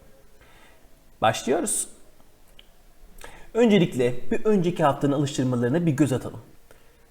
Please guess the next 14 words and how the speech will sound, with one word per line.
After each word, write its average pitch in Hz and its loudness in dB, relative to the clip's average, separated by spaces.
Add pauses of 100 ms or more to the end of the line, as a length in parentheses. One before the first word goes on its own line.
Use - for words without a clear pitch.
Konser 240 4
bittikten 254 2
sonra 139 4
restoranda 151 4
yemek 170 2
yedim. 113 -4 (1400)
Konserto 254 0
ga 117 -2 (180)
owatte 131 0
kara 107 -6 (480)
restorande 127 2 (180)
shokuji 139 -4
o 113 -4
shimashita. 107 -10